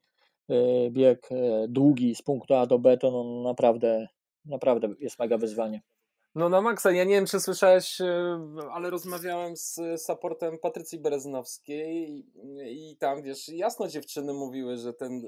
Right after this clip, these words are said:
Speaker 2: e, support, słuchaj, na biegu dwu-, czterdziestoosmogodzinnym
Speaker 1: Mhm.
Speaker 2: już jest tak ciężki, że one po prostu powiedziały, że one by nie chciały drugi raz tego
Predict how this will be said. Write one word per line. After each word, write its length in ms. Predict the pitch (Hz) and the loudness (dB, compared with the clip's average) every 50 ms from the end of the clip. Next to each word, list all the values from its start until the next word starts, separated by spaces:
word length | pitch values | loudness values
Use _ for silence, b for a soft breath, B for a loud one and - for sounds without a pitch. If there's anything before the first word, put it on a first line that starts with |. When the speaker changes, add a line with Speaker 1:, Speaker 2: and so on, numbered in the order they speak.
| 87 101 107 73 - | -12 -12 -12 -12 -12
Speaker 2:
e, 40 | 120 | -10
support, 500 | - - 151 151 - - 147 139 - - | -2 0 0 0 2 0 -4 -4 -4 -8
słuchaj, 320 | - 135 - - 135 131 | -14 -14 -8 -8 -6 -4
na 120 | 139 139 | -4 -6
biegu 680 | 127 139 151 147 135 135 143 143 143 143 139 139 131 - - 117 131 | -6 -6 -10 -10 -8 -8 -6 -4 -2 -2 -4 -4 -6 -8 -12 -16 -16
dwu-, 400 | 127 120 131 123 135 151 - - - _ _ 139 131 127 - | -16 -20 -20 -20 -18 -18 -18 -18 -20 _ _ _ -20 -20 -18
czterdziestoosmogodzinnym 920 | - - 165 151 156 151 - 175 156 - 165 156 156 165 160 147 147 151 147 | -10 -8 -8 -8 -8 -10 -8 -10 -8 -8 -8 -4 -2 0 0 2 2 2 0
Speaker 1:
Mhm. 220 | 139 120 110 110 | -2 -4 -8 -10
Speaker 2:
już 140 | 117 117 - | -14 -14 -14
jest 160 | 143 - - | -14 -12 -6
tak 200 | - 170 - - | -6 -6 -6 -6
ciężki, 600 | - - 170 151 143 135 131 - - - 151 147 | -12 -8 -6 -6 -6 -6 -8 -12 -14 -16 -16 -12
że 160 | 139 147 147 | -8 -8 -8
one 220 | 127 147 151 151 143 | -8 -6 -8 -10 -10
po 120 | _ 139 | _ _
prostu 640 | _ 147 151 - - - 160 160 160 160 156 156 - _ - | _ -18 -18 -16 -14 -12 -10 -8 -8 -8 -10 -14 -16 _ -14
powiedziały, 360 | 160 160 151 160 156 156 160 | -14 -10 -6 -4 -4 -4 -4
że 100 | 156 160 | -4 -6
one 180 | 165 165 196 208 | -8 -8 -10 -12
by 100 | 247 254 | -14 -12
nie 120 | 262 277 | -12 -12
chciały 340 | - - 190 160 135 143 135 | -6 -2 0 0 0 -2 -4
drugi 260 | 123 123 147 - 127 - | -6 -10 -12 -10 -6 -2
raz 120 | 208 180 - | 0 0 0
tego 320 | 160 123 - 160 151 135 | -2 -8 -8 -10 -10 -12